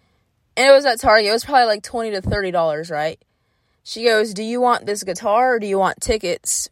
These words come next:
front row tickets to the Hannah Montana concert?" Now,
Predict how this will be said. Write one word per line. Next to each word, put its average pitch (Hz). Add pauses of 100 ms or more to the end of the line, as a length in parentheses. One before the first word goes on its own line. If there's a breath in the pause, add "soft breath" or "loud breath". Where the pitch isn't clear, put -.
front 247
row 214
tickets 202
to 202
the 175
Hannah 185
Montana 170
concert?" - (760 soft breath)
Now, 180